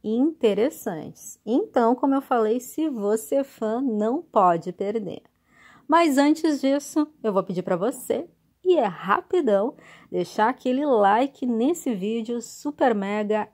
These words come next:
especial. Também convido você pra me seguir lá no Instagram. É só me procurar por youtuber Fabiana Moraes.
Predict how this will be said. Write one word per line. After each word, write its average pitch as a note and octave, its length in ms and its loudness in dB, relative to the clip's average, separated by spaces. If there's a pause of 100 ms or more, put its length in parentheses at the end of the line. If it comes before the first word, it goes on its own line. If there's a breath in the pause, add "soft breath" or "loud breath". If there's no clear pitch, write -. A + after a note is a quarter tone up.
(160)
especial. A#3+ 1300 -4 (400 soft breath)
Também E3+ 280 -4
convido D4 380 2
você D4 480 0
pra G#3 220 -6
me F#3 100 -6
seguir G#3 380 -6
lá A3 520 0
no F4+ 120 -2
Instagram. E4+ 720 -2 (420 soft breath)
É - 80 -8
só - 180 -4
me C#4 120 2
procurar C4+ 540 2
por - 280 -10 (220)
youtuber A#3 1000 0
Fabiana G#3+ 840 0
Moraes. G#3 840 -6